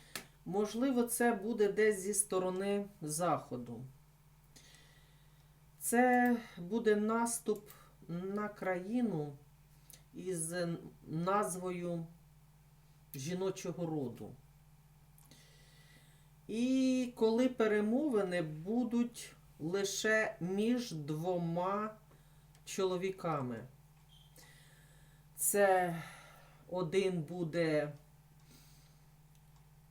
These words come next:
король жезлів, а інший буде маг. Маг — це чоловік, від якого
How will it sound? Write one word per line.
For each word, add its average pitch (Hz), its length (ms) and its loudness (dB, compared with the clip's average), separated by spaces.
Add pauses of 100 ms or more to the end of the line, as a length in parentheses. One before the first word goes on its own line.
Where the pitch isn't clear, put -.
(1200)
король 180 580 2 (340)
жезлів, 185 800 -2 (2000)
а 156 400 2 (140)
інший 226 720 -2
буде 165 540 -4
маг. 165 720 -2
Маг — 185 600 -2
це 165 540 0 (720)
чоловік, 190 640 -2
від 170 200 -4
якого 180 1120 0